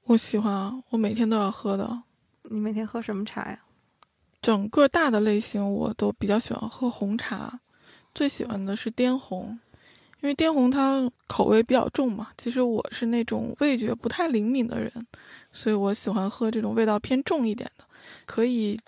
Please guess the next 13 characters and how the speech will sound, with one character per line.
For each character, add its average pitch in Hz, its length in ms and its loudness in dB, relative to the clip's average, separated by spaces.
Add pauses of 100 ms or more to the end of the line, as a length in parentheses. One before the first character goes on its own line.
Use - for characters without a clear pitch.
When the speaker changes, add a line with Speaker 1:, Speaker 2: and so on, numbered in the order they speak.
(280)
Speaker 1:
清 311 240 -2
着 277 100 4
喝， 254 360 -2 (420)
也 208 200 0
可 214 260 0
以 202 500 -4
兑 247 200 4
奶， 208 340 -8 (180)
做 208 140 -2
成 220 160 0
奶 - 120 -2
茶 - 180 -10
喝。 220 280 -6